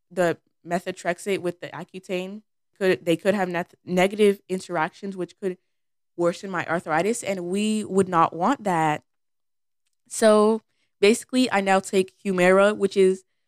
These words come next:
I guess, a bio-, it's called a biologic, and it's really expensive. Like, oh my gosh,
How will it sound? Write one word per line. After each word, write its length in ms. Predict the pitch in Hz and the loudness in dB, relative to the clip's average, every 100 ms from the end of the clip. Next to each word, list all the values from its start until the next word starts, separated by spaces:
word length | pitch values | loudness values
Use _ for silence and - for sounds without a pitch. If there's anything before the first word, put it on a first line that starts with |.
| _ _ - | _ _ -2
I 120 | 185 | 0
guess, 280 | 196 277 - | 2 0 0
a 120 | 233 | 0
bio-, 520 | 175 - 170 185 196 - | 0 2 4 4 2 -2
it's 160 | 196 - | -10 -2
called 220 | 220 233 | 0 2
a 100 | 226 | -2
biologic, 920 | 160 160 175 190 156 151 156 185 214 _ _ _ _ _ _ _ 202 | 0 2 4 2 -4 -6 -6 -8 -8 _ _ _ _ _ _ _ -4
and 120 | 202 | -2
it's 200 | 196 - | -2 -6
really 540 | 170 156 196 220 233 226 | -12 -2 2 4 4 4
expensive. 800 | 190 - - 175 175 - 233 226 | -2 -4 -2 2 2 0 -2 -2
Like, 220 | 214 165 - | 0 -2 -2
oh 120 | - | -2
my 160 | 190 175 | 0 -2
gosh, 600 | 165 175 233 - - | 0 0 -2 -10 -20